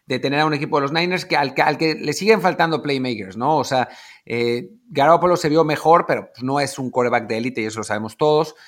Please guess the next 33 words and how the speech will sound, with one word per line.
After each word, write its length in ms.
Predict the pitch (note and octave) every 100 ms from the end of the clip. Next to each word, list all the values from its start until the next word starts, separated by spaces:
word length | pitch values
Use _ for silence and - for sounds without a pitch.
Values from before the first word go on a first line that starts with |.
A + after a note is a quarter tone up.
| - _ -
Eh, 100 | A2+
Brandon 380 | A#2 D3 D#3+ D#3+
Ayuk 320 | E3 E3 D#3+
es 160 | D#3 -
un, 160 | C#3+ -
es 140 | B2+
una 160 | D3 C3
buena 360 | B2 D3 D3 C#3+
arma, 180 | D3+
un 80 | D3
arma 180 | C#3 C#3+
divertida, 480 | C3+ A#2+ C3 E3+ -
pero 180 | B2+ A#2+
no 140 | D3
es 100 | C#3+
un 140 | D3
receptor 420 | B2+ B2 A#2 C3+ B2+
número 240 | B2 C3
uno. 320 | E3+ E3+ F3 F3 - - _
La, 160 | C3 C3
el 140 | C3+
juego 220 | F3 F3
por 120 | F3 D3+
tierra 260 | E3+ D#3+
es 100 | C#3+
muy 100 | E3
bueno, 340 | D#3+ F3+ F3+ F3
pero, 140 | C3
pues, 100 | -
está 180 | B2 D#3
lesionado 380 | D3+ C#3+ C#3+ C#3+
Raheem 240 | B2 C#3+
Mostert. 460 | D3 D#3+ - E3